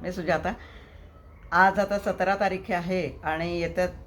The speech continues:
तीन दिवसातच आता महाराष्ट्राची विधानसभेची निवडणूक येऊन ठेपली. तसं बघायला गेलं तर आत्ताचं महाराष्ट्रातल्या जनतेची अवस्था म्हणजे पूर्णपणे संभ्रमित आहे की आता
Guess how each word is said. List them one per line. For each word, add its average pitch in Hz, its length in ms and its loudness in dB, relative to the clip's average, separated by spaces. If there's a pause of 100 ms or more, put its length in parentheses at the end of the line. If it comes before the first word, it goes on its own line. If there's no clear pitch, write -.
(280)
तीन 262 200 2
दिवसातच 220 500 2
आता 202 220 2
महाराष्ट्राची 185 600 0
विधानसभेची 170 680 -2
निवडणूक 156 460 -4
येऊन 147 240 -6
ठेपली. 131 360 -6 (920)
तसं 208 220 0
बघायला 226 300 4
गेलं 220 280 0
तर 220 100 2
आत्ताचं 202 400 -2
महाराष्ट्रातल्या 185 840 -2
जनतेची 180 600 -2
अवस्था 175 440 2
म्हणजे 170 180 -2
पूर्णपणे 254 640 2
संभ्रमित 185 540 2
आहे - 100 -8
की - 200 -12
आता 151 200 -2